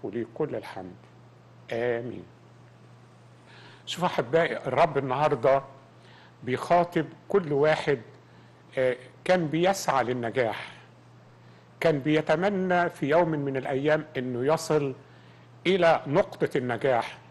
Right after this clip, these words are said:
لكن وهو ماشي في السكة تعثر في الطريق، وابتدى المشوار يبدو أمامه إنه بعيد المنال، مش قادر يوصل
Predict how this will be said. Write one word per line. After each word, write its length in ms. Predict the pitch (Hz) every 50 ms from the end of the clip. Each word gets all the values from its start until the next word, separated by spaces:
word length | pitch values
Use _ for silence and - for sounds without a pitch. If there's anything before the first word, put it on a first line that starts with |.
| - - - - - - - - - - - - - -
لكن 260 | 165 220 220 - 208
وهو 440 | 214 196 175 185 226 226 208 190 180
ماشي 480 | 175 185 208 220 220 208 - - 180 165
في 100 | - -
السكة 580 | 135 - - - 185 180 - - - 160 147
تعثر 580 | 143 147 - 123 131 165 170 - - - 143 123
في 120 | - -
الطريق، 640 | - 123 - - 139 127 139 139 117 - - - - - - - - - - - - - - - - - - - - - - - - - - -
وابتدى 1000 | 143 147 147 156 - 156 - - - - - 233 247 214 208 208 214 208 208 208 202 - - - - - - - - -
المشوار 760 | 147 147 143 147 143 139 - - 165 165 180 190 190 202 202 - - -
يبدو 520 | 139 160 196 208 180 - - 175 160 -
أمامه 640 | - 156 165 156 165 175 170 165 165 160 156 160 160 - - - - - - - - -
إنه 460 | 151 147 147 143 143 143 139 143 - -
بعيد 460 | 123 143 143 151 180 226 226 160 131
المنال، 520 | 151 135 127 131 131 131 131 123 107 95 90 - - - - - - - - - - - - -
مش 240 | 147 151 - - -
قادر 400 | - 196 233 233 190 175 175 165
يوصل 580 | 160 180 190 185 160 - - 175 160 143 143